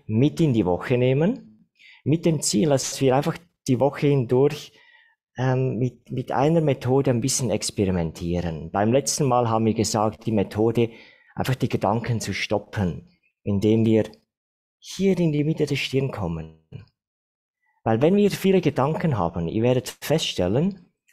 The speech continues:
wir sind immer weg von uns. Wir denken an jemanden, an eine Situation,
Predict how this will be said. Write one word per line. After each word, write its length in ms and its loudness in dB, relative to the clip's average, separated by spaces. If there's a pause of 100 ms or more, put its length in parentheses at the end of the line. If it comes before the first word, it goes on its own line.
(100)
wir 120 2
sind 260 -2
immer 320 4
weg 200 0
von 200 0
uns. 560 -4 (1040)
Wir 160 2
denken 500 2
an 360 0
jemanden, 1040 2 (260)
an 160 0
eine 180 0
Situation, 1120 0